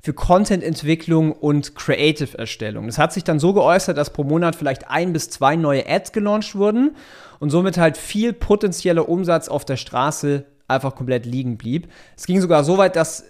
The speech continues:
er einen schlechteren roas in Kauf nehmen musste, weil einfach keine Möglichkeit für Content-Generierung und Creative-Erstellung da war. Hätte er so weitergemacht, dann hätte die Konkurrenz mit einem Lächeln ihn überholt,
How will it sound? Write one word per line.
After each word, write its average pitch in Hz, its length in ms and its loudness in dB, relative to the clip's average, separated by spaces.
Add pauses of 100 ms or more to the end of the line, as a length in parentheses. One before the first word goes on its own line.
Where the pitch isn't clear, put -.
(140)
er 156 160 2
einen 156 160 0
schlechteren 170 680 4
roas 170 340 6
in 147 100 -4
Kauf 151 320 0
nehmen 131 180 -2
musste, 165 420 -2 (340)
weil 139 100 2
einfach 160 360 0
keine 185 320 0
Möglichkeit 170 600 -2
für 135 100 -12
Content-Generierung 147 920 -2
und 147 240 -6
Creative-Erstellung 123 960 -6
da 123 260 2
war. 104 260 -6 (560)
Hätte 202 160 4
er 214 100 6
so 175 100 2
weitergemacht, 240 760 2
dann 165 80 2
hätte 185 180 2
die 185 60 -10
Konkurrenz 175 720 -2
mit 165 220 -4
einem 156 260 2
Lächeln 160 540 4
ihn 139 160 4
überholt, 131 600 2